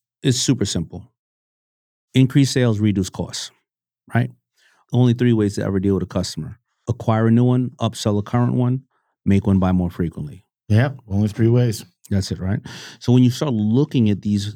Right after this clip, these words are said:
Speaker 1: forms of how you're doing it, well, is your margins big, big enough? Be-, and you are,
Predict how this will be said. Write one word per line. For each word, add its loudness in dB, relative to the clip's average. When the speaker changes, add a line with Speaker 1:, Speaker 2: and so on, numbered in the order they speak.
Speaker 1:
forms 0
of -4
how -4
you're 2
doing 0
it, -12
well, -2
is 0
your 0
margins 0
big, -2
big -2
enough? -2
Be-, -6
and 2
you 2
are, -6